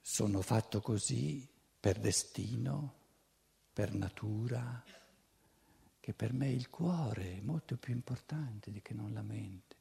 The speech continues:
Son fatto così. Perché? A caso? No, non può essere a caso.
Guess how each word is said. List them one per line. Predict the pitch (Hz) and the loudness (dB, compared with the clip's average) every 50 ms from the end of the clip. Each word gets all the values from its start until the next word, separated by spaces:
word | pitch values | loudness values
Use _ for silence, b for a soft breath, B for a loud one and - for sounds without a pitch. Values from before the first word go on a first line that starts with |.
| _ _ | _ _
Son | - - - 190 202 185 | -8 -2 2 2 2 2
fatto | - 196 196 - - 180 | 2 0 0 0 -2 -4
così. | - - 185 175 - - 190 175 - _ _ _ _ _ _ - _ _ _ _ _ _ _ _ _ _ _ _ _ _ _ _ _ _ _ _ _ _ _ _ _ _ _ _ _ _ _ _ _ - _ _ - - - - - - - - | -4 -2 -4 -4 -2 -2 -4 -4 -4 _ _ _ _ _ _ -20 _ _ _ _ _ _ _ _ _ _ _ _ _ _ _ _ _ _ _ _ _ _ _ _ _ _ _ _ _ _ _ _ _ -20 _ _ -20 -20 -20 -20 -20 -20 -14 -4
Perché? | - 214 220 208 - - 190 151 - - - _ _ _ _ _ _ _ _ _ _ - | 0 0 0 0 0 0 0 0 -2 -6 -14 _ _ _ _ _ _ _ _ _ _ -6
A | - - | -4 2
caso? | - 214 208 185 170 160 - 180 196 - - - _ _ _ _ _ _ _ _ _ _ _ _ _ _ _ _ _ _ _ _ - | 6 6 6 6 6 4 2 0 0 -2 -8 -20 _ _ _ _ _ _ _ _ _ _ _ _ _ _ _ _ _ _ _ _ 2
No, | - 185 143 90 | 6 8 8 8
non | 92 98 90 - | 8 4 2 4
può | - 113 | 4 4
essere | 147 147 - - 117 104 | 6 4 4 2 -2 -2
a | |
caso. | 98 - 104 95 98 101 95 - | -2 -4 -4 -6 -6 -8 -10 -14